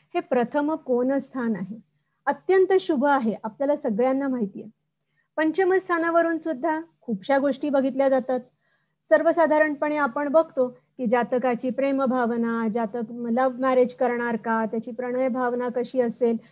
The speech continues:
या गोष्टी पंचम स्थानावरून बघितल्या जातात. पण जर आपण थोडा सार्वभौमिक विचार केला, थोडा ब्रॉड अँगलनी विचार केला, तर आपल्याला असं दिसतं, this is house of love. बरोबर? मग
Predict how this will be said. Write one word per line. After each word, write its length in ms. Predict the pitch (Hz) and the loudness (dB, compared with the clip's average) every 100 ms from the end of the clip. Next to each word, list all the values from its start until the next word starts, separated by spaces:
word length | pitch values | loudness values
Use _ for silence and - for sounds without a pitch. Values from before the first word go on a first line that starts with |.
| _ _ 214 | _ _ -2
या 140 | 220 | 0
गोष्टी 300 | 226 277 294 | 0 -2 -4
पंचम 400 | 285 277 285 277 | -4 0 0 0
स्थानावरून 580 | 285 302 277 277 277 269 | -2 -2 0 2 2 2
बघितल्या 340 | 262 254 262 | 2 2 0
जातात. 300 | 254 240 240 233 _ _ _ _ _ _ | 0 -2 -8 -12 _ _ _ _ _ _
पण 280 | 320 262 320 - _ _ 190 | 6 6 2 -4 _ _ -2
जर 260 | 262 320 349 | 2 4 2
आपण 520 | - 220 254 247 370 - _ - | -2 -4 0 0 -2 -8 _ 0
थोडा 200 | 370 403 | 2 2
सार्वभौमिक 840 | 339 240 240 294 302 294 349 262 | 2 2 4 2 2 0 -4 -4
विचार 360 | 247 202 254 | -4 0 0
केला, 340 | 214 214 196 269 - _ _ _ 339 | 0 -2 -4 -8 -14 _ _ _ -2
थोडा 160 | 359 | 0
ब्रॉड 440 | 214 226 220 269 311 262 | 0 0 0 0 0 0
अँगलनी 500 | 262 254 277 269 262 | 0 4 2 2 0
विचार 380 | 226 233 220 | -2 0 -2
केला, 360 | 202 208 196 262 359 _ _ _ | -2 -4 -2 -4 -8 _ _ _
तर 80 | 320 | 2
आपल्याला 340 | 285 - 262 262 | 2 2 0 2
असं 160 | 262 220 | 0 -2
दिसतं, 280 | 233 - | -2 -4
this 200 | 339 285 | -10 -6
is 120 | 349 - 247 | -6 -6 -8
house 300 | 247 285 339 | -6 -6 -8
of 240 | 330 240 | -6 -4
love. 240 | 214 214 202 - _ _ _ _ _ | -2 -2 -6 -16 _ _ _ _ _
बरोबर? 260 | 262 349 508 - _ _ _ | 2 4 2 -2 _ _ _
मग 140 | 339 | -2